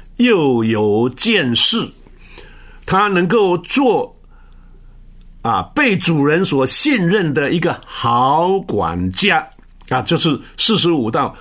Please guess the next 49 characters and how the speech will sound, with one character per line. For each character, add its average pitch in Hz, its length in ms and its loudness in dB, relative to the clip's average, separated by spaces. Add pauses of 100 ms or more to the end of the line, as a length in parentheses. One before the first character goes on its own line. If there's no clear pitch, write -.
(140)
四 214 200 0
十 156 160 0
七 165 240 -2
节 113 200 -4
所 117 200 -2
讲 80 240 -6
的。 82 120 -10 (220)
我 156 100 2
们 208 100 0
来 208 60 0
看 220 180 0
看， 202 220 0 (240)
要 233 160 0
做 262 260 0
一 214 80 -2
个 190 80 0
忠 214 260 0
心 214 180 0
有 156 140 0
见 190 240 0
识、 185 260 0 (180)
好 156 200 0
管 139 280 -2
家 180 260 0
的 160 100 -2
这 165 140 0
样 175 180 0
一 175 60 0
个 160 80 -2
仆 147 180 -2
人， 143 240 0 (220)
得 165 140 0
到 190 200 0
主 156 260 -2
人 151 140 0
的 180 80 0
信 226 280 0
任， 185 280 0 (240)
那 120 240 -4 (100)
有 117 680 2
什 127 240 -2
么 131 500 -2 (100)
条 101 540 -2
件？ 180 320 -2 (480)
所 - 160 0
以 214 40 -2
这 320 240 0
里， 185 340 0 (540)
啊， 123 280 -2